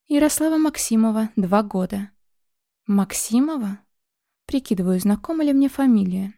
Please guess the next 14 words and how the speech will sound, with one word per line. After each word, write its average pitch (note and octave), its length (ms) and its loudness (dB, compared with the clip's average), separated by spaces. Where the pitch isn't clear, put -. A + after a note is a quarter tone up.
но G3+ 220 6
нет, C#4 440 0
даже G3+ 240 2
в F3+ 60 -8
голову C4 300 -2
ничего G3 320 0
не F#3 220 2
идёт. - 320 -12
«Да, A3+ 400 0
охрана C#4+ 400 0
круглосуточная A#3+ 720 0
с A#3 60 -8
проживанием, G3+ 600 0
справишься?» C#4 680 -4